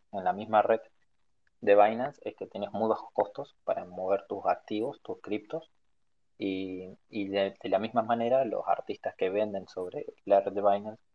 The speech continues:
tienen por ahí una facilidad al, a la hora de querer convertir su cripto en, en fiat, porque Binance tiene bastante solucionado en diferentes países la, la operatividad entre los bancos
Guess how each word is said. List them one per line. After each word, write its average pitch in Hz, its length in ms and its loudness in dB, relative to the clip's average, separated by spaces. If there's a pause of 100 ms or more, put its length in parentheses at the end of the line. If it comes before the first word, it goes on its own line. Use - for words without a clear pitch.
(340)
tienen 98 420 -2
por - 140 -2
ahí 95 320 4
una 101 220 -2
facilidad 92 580 -2 (100)
al, 90 320 -6 (220)
a 98 100 2
la 92 140 2
hora 95 120 2
de 95 100 0
querer 95 260 -2
convertir 95 560 -6
su - 340 -12 (140)
cripto 95 460 -6
en, - 80 -14
en 92 240 -6
fiat, 107 300 -4 (580)
porque - 400 0
Binance 107 320 2
tiene 101 180 -6
bastante 101 380 -4
solucionado 101 520 0
en 110 60 2
diferentes 98 420 -6
países 98 580 -2 (440)
la, 90 800 -2
la 101 100 4
operatividad 92 840 0
entre 92 260 -4
los - 160 -14
bancos 98 540 -4